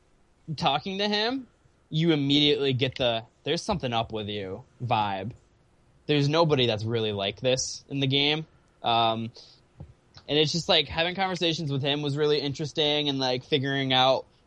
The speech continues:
what's up with him, uh, especially with him, 'cause there's a lot with him, and, like, how the, the factions are connected. I don't know. There's a lot there. I really wanna be able to talk about it more, but not spoil it.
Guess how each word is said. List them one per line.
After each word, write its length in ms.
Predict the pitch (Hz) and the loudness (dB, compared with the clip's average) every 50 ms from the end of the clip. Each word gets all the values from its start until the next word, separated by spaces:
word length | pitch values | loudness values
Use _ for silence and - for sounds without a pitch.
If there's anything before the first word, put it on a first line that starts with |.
| _ | _
what's 240 | - 127 135 131 - | -2 0 0 2 2
up 180 | - 127 131 - | 0 0 0 -2
with 80 | 131 113 | -4 -4
him, 340 | 123 131 127 131 143 156 160 - _ _ | -2 -2 -2 -2 -4 -6 -10 -14 _ _
uh, 400 | 120 120 117 117 117 117 113 101 - | -2 0 0 0 0 0 -2 -4 -4
especially 480 | 139 131 - 175 180 170 - 170 143 | -6 -2 0 0 2 2 2 0 0
with 140 | 131 123 120 | 0 0 -2
him, 220 | 123 123 120 120 123 | -4 -4 -4 -4 -6
'cause 120 | 131 120 | -6 -4
there's 160 | 123 127 127 120 | -4 -2 -2 -2
a 60 | 113 | -2
lot 300 | 107 110 110 110 110 104 | 0 0 0 0 -2 -4
with 160 | 110 110 110 | -6 -10 -8
him, 240 | - 127 127 139 147 - _ - - _ _ - - - _ _ - | -6 -4 -4 -4 -6 -10 _ -20 -20 _ _ -20 -20 -20 _ _ -6
and, 320 | 139 139 135 131 127 - 120 | -4 -2 -2 -4 -4 -2 2
like, 280 | 135 131 123 110 - - | 2 4 2 2 -2 -4
how 300 | - - 135 127 131 131 | 0 4 4 4 4 4
the, 220 | 123 127 131 127 | 4 4 4 4
the 160 | 127 120 131 | 2 0 -2
factions 460 | - - 135 123 131 - - 143 131 123 | 0 0 2 2 2 0 -2 -4 -2 -4
are 60 | 110 | -4
connected. 680 | - - 139 120 113 107 - - - 139 131 135 131 127 - - _ _ _ _ _ _ _ _ _ _ _ _ _ _ _ _ _ _ _ _ _ _ _ _ _ _ - | -6 -6 -6 -2 -2 -2 -2 -2 -2 0 0 0 -2 -4 -10 -18 _ _ _ _ _ _ _ _ _ _ _ _ _ _ _ _ _ _ _ _ _ _ _ _ _ _ 0
I 120 | 156 156 | 2 2
don't 80 | 143 131 | 4 2
know. 260 | 117 110 107 117 120 - - | 2 0 0 -2 -2 -2 0
There's 180 | - 202 190 190 | 0 0 2 2
a 40 | |
lot 300 | 175 156 151 151 147 135 | 4 4 4 4 2 2
there. 200 | 131 127 123 120 | 2 4 4 4
I 80 | 117 127 | 2 0
really 300 | 135 135 143 151 151 156 | 0 0 0 2 2 2
wanna 220 | 147 143 143 135 | 2 2 0 0
be 80 | 127 127 | 0 0
able 140 | 127 123 120 | 2 2 0
to 60 | 110 | -2
talk 260 | 120 123 110 113 - | -2 -2 -2 -2 -2
about 240 | 113 107 107 110 110 | -2 -2 0 0 -2
it 120 | 110 95 | -2 -6
more, 240 | 107 110 113 110 110 | -6 -6 -6 -6 -6
but 380 | 104 107 110 110 107 101 - - | -6 -4 -4 -2 -2 -4 -4 -4
not 340 | 117 113 107 107 110 - - | -4 -2 -2 -2 -4 -6 -12
spoil 480 | - - - - 110 110 107 104 104 | -20 -12 -6 -2 0 0 0 0 0
it. 220 | 98 - 76 - | -2 -4 -6 -6